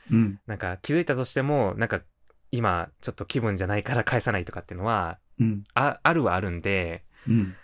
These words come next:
Speaker 2: まあそういう時間だったのかなっていうふうに、
Speaker 1: うん。
Speaker 2: なるべく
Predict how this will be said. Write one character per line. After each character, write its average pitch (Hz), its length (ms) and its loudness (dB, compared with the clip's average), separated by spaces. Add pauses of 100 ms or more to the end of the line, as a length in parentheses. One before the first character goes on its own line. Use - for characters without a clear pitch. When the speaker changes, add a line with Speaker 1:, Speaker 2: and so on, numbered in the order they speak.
(160)
Speaker 2:
ま 110 100 -4
あ - 20 -8
そ 127 260 4
う 127 60 6
い 123 260 4
う 113 40 0
時 98 120 -4
間 123 180 4
だ 160 80 0
っ - 40 -4
た 202 100 -2
の 156 80 0
か 151 120 -2
な 185 80 -2
っ 196 80 -8
て - 180 -6
い 98 80 0
う - 20 -2
ふ 104 80 -6
う 98 80 -2
に、 104 460 -2 (200)
Speaker 1:
う 113 40 4
ん。 104 160 0 (880)
Speaker 2:
な 123 140 2
る 170 80 2
べ 170 120 0
く 147 380 -2